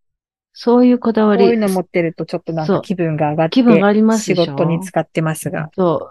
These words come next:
Speaker 1: う。で、そのノート出すと嬉しいじゃないですか。
Speaker 2: そうなんです。見るたんびに上がります。
Speaker 1: うん。でしょ？そう、
Speaker 2: うん。
Speaker 1: そういう感じ。
Speaker 2: うん。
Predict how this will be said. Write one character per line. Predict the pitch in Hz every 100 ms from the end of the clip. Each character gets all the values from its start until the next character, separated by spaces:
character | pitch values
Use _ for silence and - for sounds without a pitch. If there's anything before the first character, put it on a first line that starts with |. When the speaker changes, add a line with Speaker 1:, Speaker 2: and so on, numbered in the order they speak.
| -
Speaker 1:
う。 |
で、 | 175 202
そ | 220 226
の |
ノ | 247
ー |
ト | 214
出 | 175 170
す |
と | 170
嬉 | 165 170
し | 190
い |
じ | 170
ゃ | 147
な | 117
い |
で | 117
す | -
か。 | 262
Speaker 2:
そ | 247
う |
な | 202
ん | 165
で |
す。 | 160
見 | 277
る | 240
た | 226
ん | 226
び | 208
に | 196 170 - _ _
上 | 202
が | 190
り | 180
ま | 165 170
す。 | - - _ 208
Speaker 1:
う |
ん。 | 214
で |
し | 202 233
ょ？ | 233 240
そ | 190 185
う、 |
Speaker 2:
う | 233
ん。 |
Speaker 1:
そ | 262
う | 254
い |
う | 233
感 | 226 214
じ。 | 208 190 - _
Speaker 2:
う |
ん。 | 226